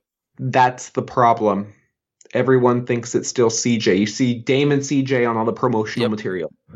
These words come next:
Speaker 1: It's vote Dame, vote C J. And I, I don't, this is not like a bashing, a bashing C J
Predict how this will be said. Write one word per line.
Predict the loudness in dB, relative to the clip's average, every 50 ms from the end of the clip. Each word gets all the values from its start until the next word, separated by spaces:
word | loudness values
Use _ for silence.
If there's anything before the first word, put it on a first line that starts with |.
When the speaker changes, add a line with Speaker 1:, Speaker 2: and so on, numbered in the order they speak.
| -20 -20 _ _ -14 _
Speaker 1:
It's | -4 -2 -2
vote | 0 2 2 2 2 2
Dame, | 2 2 4 4 2 2 2
vote | 0 0 0 -2
C | -6 -6 -6 -4
J. | -4 -4 -4 -4 -6 -8 -14 _ _ _ _ _ _ _ _ _ _ _ _ _ _ _ _ _ _ _ _ _ _ _ _ _
And | 0 2 2 4
I, | 2 2 0
I | 0 0 2
don't, | 2 2 0 -2 -4 -12 -16 -16 _ _ 0
this | 0 2 2
is | 2 0
not | 0 0 2 2 2 2
like | 2 0 0 0
a | -2
bashing, | 0 2 2 2 0 0 -4 -4 -4 -4 -4 -4 -4
a | -4
bashing | -2 0 2 2 0 0 -2 -4 -4 -4 -6 -8 -14 _ _ _ _ _ _ _
C | -6 -2 -2 0
J | 2 4 4 4 2 0 -2 -8 -20